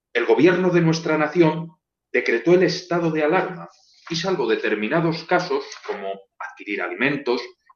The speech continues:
medicinas o ir al trabajo, nos quedamos en casa. Y ello supuso un parón en la rutina que llevábamos día a día.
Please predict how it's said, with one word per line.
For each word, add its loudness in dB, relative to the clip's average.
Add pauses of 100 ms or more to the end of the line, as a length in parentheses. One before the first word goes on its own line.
medicinas 0 (320)
o 4
ir 4
al 4
trabajo, 0 (260)
nos -4
quedamos 0
en -6
casa. -4 (480)
Y 2
ello 4
supuso 0
un 0
parón 4
en 2
la 2
rutina -2
que -4
llevábamos -2
día -6
a -2
día. -2